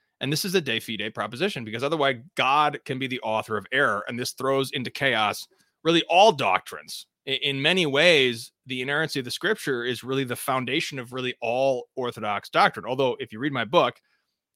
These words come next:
obviously oral tradition is prior to the written word, but that's another matter. So,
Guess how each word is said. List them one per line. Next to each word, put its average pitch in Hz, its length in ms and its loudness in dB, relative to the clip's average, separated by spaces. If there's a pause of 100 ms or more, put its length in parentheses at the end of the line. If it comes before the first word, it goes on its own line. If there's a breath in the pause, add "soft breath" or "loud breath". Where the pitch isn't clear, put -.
(160)
obviously 110 360 -4
oral 127 280 0
tradition 117 640 -2
is 104 380 -6 (360)
prior 139 640 0
to 117 440 -6
the 104 80 -8
written 101 380 -8
word, 90 360 -6
but 101 200 -4
that's 104 200 -6
another 92 200 -8
matter. 104 340 4 (600 loud breath)
So, 180 380 10